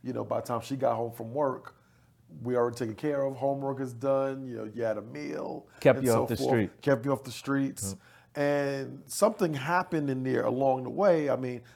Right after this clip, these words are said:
Speaker 1: after I became an intern counselor, I became a summer counselor. I started to, then I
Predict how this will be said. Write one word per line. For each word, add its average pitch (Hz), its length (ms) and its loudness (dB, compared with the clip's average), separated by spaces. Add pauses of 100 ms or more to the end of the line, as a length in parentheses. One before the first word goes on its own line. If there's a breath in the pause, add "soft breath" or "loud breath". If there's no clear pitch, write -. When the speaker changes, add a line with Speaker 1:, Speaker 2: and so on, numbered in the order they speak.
Speaker 1:
after - 240 4
I 135 40 4
became 143 340 0
an 139 80 0
intern 135 380 -4
counselor, 123 720 -6 (260 loud breath)
I 107 80 -8
became 123 320 -6
a - 20 -10
summer 127 360 -6
counselor. 123 960 -6 (260 loud breath)
I 107 60 -10
started 123 380 0
to, 120 180 -8
then 123 200 -4
I 117 240 0